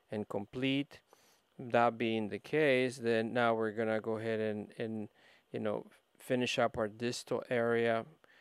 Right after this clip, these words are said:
carefully continue to, to do our occlusal reduction interproximally. We want close to two millimeters interproximally, and that will, that will leave,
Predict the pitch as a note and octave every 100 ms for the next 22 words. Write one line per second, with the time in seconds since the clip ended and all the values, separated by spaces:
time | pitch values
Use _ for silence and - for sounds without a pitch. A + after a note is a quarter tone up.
0 | - _ - B2+ A#2+ - C3+ B2 A#2+ A#2
1 | A2 _ _ _ - B2 A2 - D3 C#3+
2 | C3+ - C3 B2 A#2+ _ - _ _ _
3 | - B2 A#2 A#2 B2+ B2+ B2+ A#2 A2+ -
4 | C#3+ C#3+ D3+ C3+ B2+ C3 B2 - B2+ A#2+
5 | A#2 A2+ - A#2+ A2+ - A#2+ A#2+ A2+ A2+
6 | A2 A2+ A2+ - - - - G#3+ A3+ -
7 | - C3 A#2 - _ - D#3 D3+ C3+ B2
8 | B2 B2 - A#2+ A2 A2 - A#2+ A2+ -
9 | B2 A#2+ B2 B2+ _ - - - _ -
10 | B2 A#2+ B2 B2 B2+ B2+ A#2+ A#2 - B2+
11 | A#2+ B2+ B2 A#2+ B2 B2